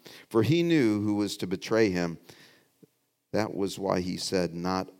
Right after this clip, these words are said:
all of you are clean." When he had washed their feet and put on his outer garments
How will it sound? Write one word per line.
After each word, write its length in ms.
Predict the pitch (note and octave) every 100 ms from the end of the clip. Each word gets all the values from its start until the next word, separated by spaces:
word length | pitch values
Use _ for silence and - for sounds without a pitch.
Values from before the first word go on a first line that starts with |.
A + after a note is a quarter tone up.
| _
all 280 | - F2+ F#2
of 140 | E2+ D2+
you 180 | E2
are 100 | D#2+
clean." 500 | D2+ - F2+ F2 D#2+ E2 _ _ _ _ - - -
When 120 | A#2+
he 100 | B2+
had 100 | A#2
washed 420 | C3 C#3+ D#3 -
their 80 | A2+
feet 420 | - A#2+ G#2 G2
and 140 | F#2
put 180 | - A#2+
on 220 | A2 G#2+
his 200 | G2+ F2
outer 320 | G2 G2 F#2 F2+
garments 600 | G2 G2 F#2 F2+ E2+